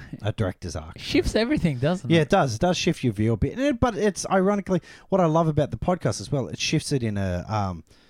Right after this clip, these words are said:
Speaker 1: when you watch a film to review it, it, it shifts it in a negative way.
Speaker 2: Yeah.
Speaker 1: But when you're watching a film to see how,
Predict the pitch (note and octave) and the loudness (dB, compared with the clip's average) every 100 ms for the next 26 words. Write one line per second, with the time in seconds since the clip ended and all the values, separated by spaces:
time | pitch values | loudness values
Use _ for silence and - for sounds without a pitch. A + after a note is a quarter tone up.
0 | _ _ _ _ _ - E3+ D3 B2 - | _ _ _ _ _ -2 2 2 2 0
1 | - - - - B2 - B2+ G#2+ - G#2+ | -6 -8 -12 -8 -4 0 2 0 -2 0
2 | F#2 F2+ A2+ F3+ A3 _ _ _ _ _ | 0 0 2 2 0 _ _ _ _ _
3 | - - - - A2 - D#3 D3+ - C#3+ | -10 -10 -10 -6 -6 -2 0 0 -2 -4
4 | A2+ A2 G2 F#2 G2+ B2+ A#2+ C3 D#3+ E4 | -2 -2 -2 -2 0 0 0 0 0 0
5 | - _ A#2 A#2 A2 B2 F#3 D#3+ C#3 E3 | -6 _ 0 2 2 2 2 2 2 0
6 | E3+ B2+ - C3 A#2 - - B2 G#2+ F2+ | -4 -4 0 0 -2 -6 -6 -2 -2 0
7 | A2 G#2 F#2+ | 0 0 -2